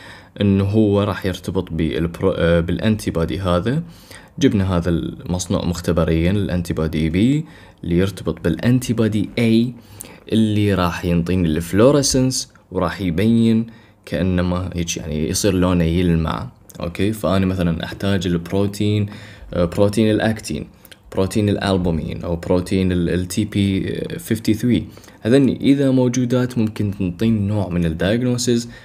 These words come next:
وإذا لقيتهن بالتشو تنطيني دايغنوسيس كلش قوي. فدخول الإميونوهيستوكيمستري لعلم الباثولوجي شغلة جدًا مهمة. أوكي؟ آه، بعض الباحثين منهم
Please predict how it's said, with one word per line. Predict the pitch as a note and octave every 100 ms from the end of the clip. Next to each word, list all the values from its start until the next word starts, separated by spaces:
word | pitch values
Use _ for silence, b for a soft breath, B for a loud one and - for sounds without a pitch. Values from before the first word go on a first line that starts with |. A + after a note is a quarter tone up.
| B -
وإذا | G2+ F#2
لقيتهن | E2+ E2 F#2+ F2 G#2 F2+
بالتشو | F2+ F2 F2+ - F2 E2+ E2+ -
تنطيني | D#2+ F#2 F#2 F2
دايغنوسيس | E2+ D2+ F#2 F#2+ F2+ F2
كلش | - G#2 F2 -
قوي. | - C2 - B B
فدخول | - - G2 F2+ G2+ E3+ E3+
الإميونوهيستوكيمستري | B2+ G#2 A#2+ A2+ F#2 G2 - F2 F#2+ E2 E2+ - B1+ D#2+ -
لعلم | A#2+ A2+ E2+ G#2+ A2+
الباثولوجي | G#2+ G#2 G#2+ G#2 G2+ G2+ F2+ B B B -
شغلة | A2+ F#2 F2+ F2+ F2+ - - -
جدًا | D#2+ - D#2 D#2+ D#2+ - _ _ -
مهمة. | F2 G2 C#2 - - - - -
أوكي؟ | E2+ E2+ G#2 C#3 B B B B B
آه، | - G#2+ A2
بعض | A#2 D3 B2+
الباحثين | G#2 G2+ F2+ F#2+ E2 E2+ A#2 C#3+ - _ _ - -
منهم | F#2+ F#2 E2+ D2+